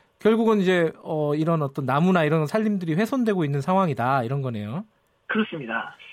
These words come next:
Speaker 1: 그런데 기술적으로는요, 저수지 위에다 설치하는 건 그나마 좀 나은 건가요? 어떻습니까?
Speaker 2: 그러니까 이 저수지에 들어오는 것도
Speaker 1: 예.
Speaker 2: 그 뭐가 문제냐면요. 어,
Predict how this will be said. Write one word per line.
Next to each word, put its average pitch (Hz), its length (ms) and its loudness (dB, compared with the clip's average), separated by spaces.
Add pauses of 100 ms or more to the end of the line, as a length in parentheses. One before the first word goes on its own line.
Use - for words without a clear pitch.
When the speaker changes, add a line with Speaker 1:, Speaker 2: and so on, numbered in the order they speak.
(220)
Speaker 1:
그런데 285 280 2
기술적으로는요, 226 1040 2
저수지 311 640 2
위에다 226 300 4
설치하는 277 460 0
건 302 120 -10
그나마 254 380 0
좀 311 200 -8
나은 147 280 0
건가요? 233 440 0
어떻습니까? 214 600 -2 (880)
Speaker 2:
그러니까 226 240 2
이 214 80 -6
저수지에 269 540 2
들어오는 247 260 0
것도 208 540 -2
Speaker 1:
예. 147 140 -4
Speaker 2:
그 180 400 0
뭐가 262 320 6
문제냐면요. 196 720 -6 (540)
어, 185 100 -8